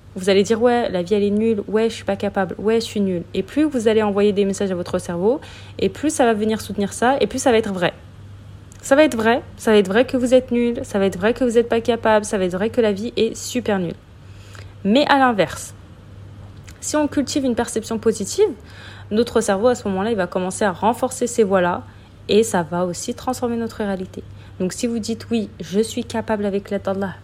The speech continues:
je vais réussir à faire ça avec l'aide d'Allah, la vie, elle est belle, la vie, elle est positive. Oui, euh, je vais passer par des expériences désagréables qui vont m'apprendre des choses. » À ce moment-là, votre perception de la réalité va se transformer en une réalité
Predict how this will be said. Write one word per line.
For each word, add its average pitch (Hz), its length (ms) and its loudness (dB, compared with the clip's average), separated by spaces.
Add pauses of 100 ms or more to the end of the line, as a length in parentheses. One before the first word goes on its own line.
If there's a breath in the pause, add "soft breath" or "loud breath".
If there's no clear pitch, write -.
je 180 200 -4
vais 208 160 0
réussir 208 360 -4
à 202 80 0
faire 202 160 -6
ça 214 140 -2
avec 196 200 -4
l'aide 196 140 -4
d'Allah, 202 280 -2 (360 loud breath)
la 202 200 4
vie, 202 140 0
elle 208 160 2
est 208 80 2
belle, 175 260 -2
la 190 120 0
vie, 202 100 0
elle 208 100 2
est 208 40 2
positive. 214 580 -2 (380 loud breath)
Oui, 247 400 2
euh, 190 200 4
je 180 140 -2
vais 233 100 6
passer 226 400 0
par 196 220 -2
des 196 400 0
expériences 202 320 -2
désagréables 196 580 -4
qui - 180 -4
vont 233 100 -4
m'apprendre 208 360 -4
des 196 120 -2
choses. » 254 320 -2 (380 loud breath)
À 233 120 2
ce 233 140 -6
moment-là, 190 480 -2 (540 loud breath)
votre 196 280 -4
perception 185 460 -8
de 196 40 -2
la 185 80 -4
réalité 170 420 -6
va 202 100 -4
se 208 120 -12
transformer 196 640 -6
en 190 80 -8
une 180 120 -6
réalité 170 460 -4